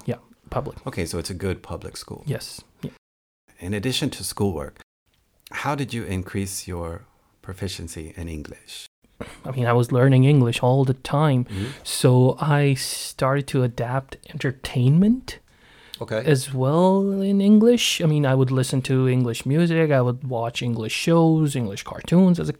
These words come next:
Speaker 1: kid. Uh, that, that kind of became a routine for me.
Speaker 2: Yeah,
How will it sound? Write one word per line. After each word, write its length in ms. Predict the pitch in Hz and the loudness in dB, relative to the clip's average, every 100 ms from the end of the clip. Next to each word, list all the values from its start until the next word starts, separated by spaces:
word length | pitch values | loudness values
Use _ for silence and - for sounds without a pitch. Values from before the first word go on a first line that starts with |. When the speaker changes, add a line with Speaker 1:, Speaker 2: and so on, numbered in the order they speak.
| 147 | 4
Speaker 1:
kid. 240 | 147 143 - - - - | 4 2 -6 -18 -18 -4
Uh, 640 | 135 127 123 123 123 123 123 - _ | 2 4 6 4 4 4 0 -6 _
that, 200 | 123 131 165 160 165 | 0 2 2 0 -6
that 140 | 160 - | -8 -4
kind 220 | 160 160 | -2 0
of 160 | 156 | -2
became 480 | 143 139 - 156 151 | -4 -6 -6 0 2
a 40 | 143 | 4
routine 560 | 143 151 156 - 120 | 6 4 4 2 2
for 180 | 107 - | 0 -10
me. 200 | - 73 - - - - - | -14 -16 -18 -20 -20 -20 -20
Speaker 2:
Yeah, 200 | - 135 | -14 -12